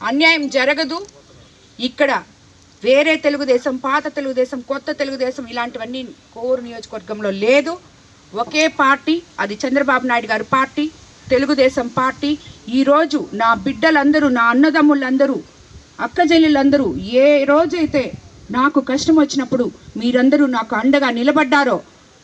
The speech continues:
నేను మీ అందరికీ అదే రకంగా ప్రతి కుటుంబంలో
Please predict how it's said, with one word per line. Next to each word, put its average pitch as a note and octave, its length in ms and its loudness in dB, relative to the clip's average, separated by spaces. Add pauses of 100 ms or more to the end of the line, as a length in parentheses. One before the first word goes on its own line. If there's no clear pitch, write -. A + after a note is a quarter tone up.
(140)
నేను C4+ 260 2
మీ B3+ 180 2
అందరికీ D#4 580 2
అదే A3+ 400 -2
రకంగా D4 460 0
ప్రతి C#4+ 420 -4
కుటుంబంలో F#4 840 0